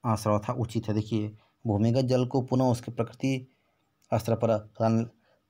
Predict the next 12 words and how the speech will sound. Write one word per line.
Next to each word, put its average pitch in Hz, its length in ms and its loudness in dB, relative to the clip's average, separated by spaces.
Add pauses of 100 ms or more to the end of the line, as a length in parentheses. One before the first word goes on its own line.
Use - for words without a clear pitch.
लाने 113 240 4
के 117 120 -4
लिए, 110 140 2
देखिए, 110 220 0
सबसे - 240 -8
पहले 117 240 2
क्या 117 140 0
करते 117 300 0
हैं? 117 340 0 (320)
तो 123 80 -2
देखिए, 107 460 0 (1600)
देखिए, 120 420 -2